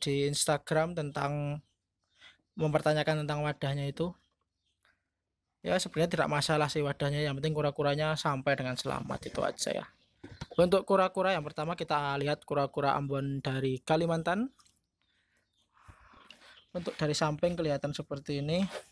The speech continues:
Ah, black, backlight. Nah, seperti ini. Kemudian karapasnya seperti ini,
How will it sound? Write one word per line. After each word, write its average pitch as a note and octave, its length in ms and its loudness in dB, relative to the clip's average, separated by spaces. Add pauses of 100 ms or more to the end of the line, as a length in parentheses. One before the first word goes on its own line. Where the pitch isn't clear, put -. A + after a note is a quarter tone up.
(380)
Ah, - 160 -6 (720)
black, - 160 0 (640)
backlight. C3+ 400 0 (1700)
Nah, D3 160 0
seperti C#3 480 -2
ini. D3+ 160 2 (2250)
Kemudian E3 680 4 (520)
karapasnya D#3 1120 -2
seperti D#3 800 0
ini, D#3 480 -2